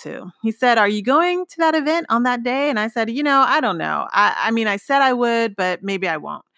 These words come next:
And he said, "Well, you committed to it." I was like, "Yeah,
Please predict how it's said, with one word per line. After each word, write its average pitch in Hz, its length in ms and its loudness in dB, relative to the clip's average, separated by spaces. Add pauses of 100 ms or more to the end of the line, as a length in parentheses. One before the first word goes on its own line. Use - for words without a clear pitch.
(360)
And 294 120 4
he 330 100 2
said, 370 120 2
"Well, 370 160 0
you 370 140 -2
committed 427 580 -2
to 175 120 -6
it." - 160 -14 (720)
I 214 100 -4
was 226 120 -6
like, 240 240 -4 (300)
"Yeah, 359 440 6